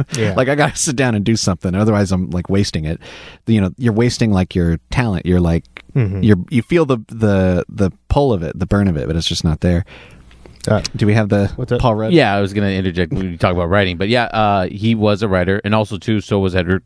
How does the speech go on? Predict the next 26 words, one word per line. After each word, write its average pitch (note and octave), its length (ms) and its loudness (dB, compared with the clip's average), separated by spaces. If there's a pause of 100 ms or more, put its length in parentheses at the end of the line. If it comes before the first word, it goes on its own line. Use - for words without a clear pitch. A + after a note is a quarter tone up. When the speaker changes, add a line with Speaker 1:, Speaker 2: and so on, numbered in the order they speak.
Speaker 3:
Edgar G2 300 2
Wright, F2 220 2
'cause F2+ 100 -8
he G2 100 2
was F2+ 120 2
the F2+ 80 2
original. E2+ 440 2
Speaker 1:
Oh, G3+ 180 2
okay, - 160 -6
so - 40 -4
Speaker 3:
Yeah. F#3 200 2
Speaker 1:
he's C#3+ 140 -2
credited. C4+ 240 0
Speaker 2:
Oh, F3+ 40 0
he F#3 80 0
Speaker 3:
But C3+ 100 4
Speaker 2:
was A#2+ 80 -2
Speaker 3:
then, A#2+ 200 2
Speaker 2:
included G2 200 -8
in F#2 60 -16
there. F2+ 100 -14
Okay. - 140 -16
Speaker 3:
but B2 120 2
then A#2 120 4
also A#2 240 0
too, A#2+ 180 -2